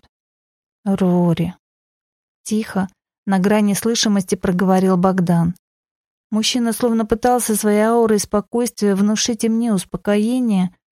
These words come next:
да только не сработает. Слишком кололо губы после поцелуя,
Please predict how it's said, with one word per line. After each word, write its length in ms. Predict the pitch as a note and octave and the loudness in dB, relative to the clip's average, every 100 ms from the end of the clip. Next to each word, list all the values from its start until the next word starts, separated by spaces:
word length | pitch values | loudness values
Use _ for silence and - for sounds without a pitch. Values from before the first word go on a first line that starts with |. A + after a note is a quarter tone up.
| _ _ _ | _ _ _
да 120 | G3 | -4
только 320 | G3+ G#3+ G3+ F#3+ | 0 0 0 0
не 120 | F#3+ | 0
сработает. 800 | - G#3+ G3 F3+ F3 - D#3+ F3 - _ _ _ _ _ _ _ _ - | 0 0 2 0 0 -2 -4 -6 -14 _ _ _ _ _ _ _ _ -10
Слишком 460 | - B3 - G#3 | -4 -2 0 0
кололо 480 | F#3 G#3+ A3 G3+ G3 | 2 2 2 2 0
губы 360 | G3 G3+ F3 E3+ | 0 0 0 0
после 340 | F3+ - F3+ | 0 0 -2
поцелуя, 800 | - - - F3+ F3+ E3+ E3 | -4 -6 -2 0 2 2 0